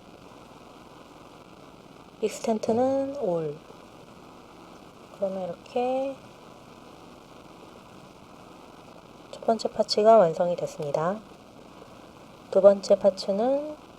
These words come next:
첫 번째 파츠의 스케치에서 계속 하도록 할게요.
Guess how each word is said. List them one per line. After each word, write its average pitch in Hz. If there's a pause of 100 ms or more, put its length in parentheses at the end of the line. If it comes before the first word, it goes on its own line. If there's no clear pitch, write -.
(160)
첫 -
번째 247
파츠의 208 (100)
스케치에서 220 (340)
계속 190
하도록 202
할게요. 175